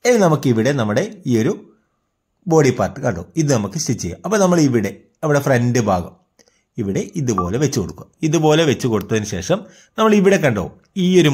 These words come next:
മാർക്കിങ്ങിൽ നിന്നാണ് നമ്മൾ സ്റ്റിച്ചിങ് തുടങ്ങുന്നത്. ഈ ഒരു മാർക്കിൽ നിന്ന്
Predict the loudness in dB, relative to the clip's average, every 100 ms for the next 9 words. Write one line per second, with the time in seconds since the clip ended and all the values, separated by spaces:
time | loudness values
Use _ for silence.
0 | 0 -2 -2 -4 -6 -4 -4 -4 -4 -2
1 | -2 -2 -4 0 0 2 4 4 2 -2
2 | -8 -14 _ _ _ _ _ _ _ _
3 | _ _ _ _ _ _ _ _ _ _
4 | _ _ -2 2 2 2 0 -2 -4 -2
5 | -2